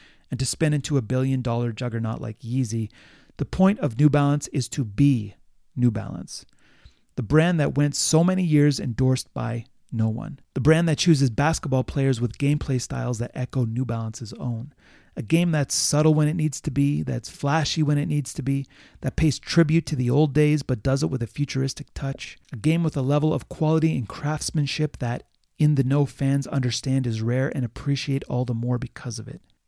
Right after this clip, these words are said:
Anyone that watches N B A basketball and understands the game on a deep level will tell you that Kawhi Leonard is a top five player in the N B A, whether you know it or not,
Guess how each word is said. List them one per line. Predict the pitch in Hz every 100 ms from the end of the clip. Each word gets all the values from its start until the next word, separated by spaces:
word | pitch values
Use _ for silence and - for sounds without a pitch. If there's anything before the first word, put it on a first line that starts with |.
| _ -
Anyone | 185 185 160
that | 147
watches | 147 147 143 -
N | 147
B | 139 139
A |
basketball | 117 127 135 - 120 135 131
and | 131
understands | - 127 123 - 131 131
the | 131
game | 107 123 127
on | - 117
a |
deep | 107 127 127
level | 123 120 127
will | 117
tell | - -
you | 135 127
that | 117
Kawhi | - 127 127 131
Leonard | 123 120 123
is | 113
a | 113
top | - 147 147
five | - 139 127 -
player | - 135 117
in | -
the | 120 127
N | 123
B | 113 120
A, | 120 120 - - _
whether | - 120
you | 117 110 131 180
know | 127 110
it | 110 _ _ _ _ _
or | 117
not, | 107 127 117 -